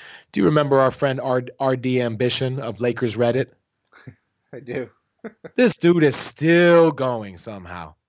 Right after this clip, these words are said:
Speaker 1: okay? Still going. And I just happen to scroll over to his Twitter page right now. Yesterday tweeted out, "Rajon Rondo has emerged as the early favorite to start at point guard, according to sources.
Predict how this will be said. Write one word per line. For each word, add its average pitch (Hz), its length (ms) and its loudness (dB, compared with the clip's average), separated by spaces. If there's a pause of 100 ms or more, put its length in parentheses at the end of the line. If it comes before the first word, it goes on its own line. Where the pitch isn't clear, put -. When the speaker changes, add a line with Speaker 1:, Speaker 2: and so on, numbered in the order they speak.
Speaker 1:
okay? 135 420 0 (560)
Still 190 420 2
going. 131 440 -2
And 135 100 -8
I 165 100 -2
just 151 180 -6
happen 160 360 -4
to 123 100 -4
scroll 156 380 0
over 139 200 2
to 135 100 0
his 117 120 -4
Twitter 135 260 -4
page 120 300 -4
right 120 180 0
now. 123 220 -6
Yesterday 151 440 2
tweeted 143 300 0
out, 127 240 2 (380)
"Rajon 151 420 2
Rondo 147 300 0
has 131 120 -4
emerged 135 300 -4
as 120 80 -8
the 135 160 -6
early 165 240 2
favorite 147 360 -2
to 110 60 -12
start 135 220 -2
at - 80 -8
point 131 260 -6
guard, 113 160 -4
according 117 360 -4
to 104 40 -6
sources. 101 640 -6